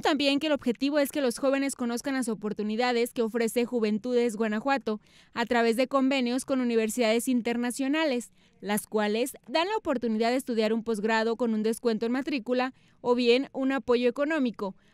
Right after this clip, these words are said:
aparte de tener la oportunidad de participar en la convocatoria Talentos de Exportación. Si los jóvenes desean participar en esta convocatoria, es necesario que cuenten con un perfil de talentos, por lo que deben tener trayectoria sobresaliente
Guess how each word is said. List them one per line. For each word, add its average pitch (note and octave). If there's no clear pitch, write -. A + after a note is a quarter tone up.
aparte A#3
de C#4
tener A#3
la B3
oportunidad A#3+
de A#3
participar A3+
en A#3
la A#3+
convocatoria A#3+
Talentos A3
de G#3
Exportación. E3+
Si -
los F4+
jóvenes A4
desean C#4
participar A#3+
en B3
esta B3+
convocatoria, B3+
es C#4+
necesario C#4
que B3+
cuenten B3
con A#3
un A3+
perfil A#3
de A3+
talentos, B3
por A3+
lo A#3+
que B3
deben C4
tener A#3
trayectoria A#3+
sobresaliente B3+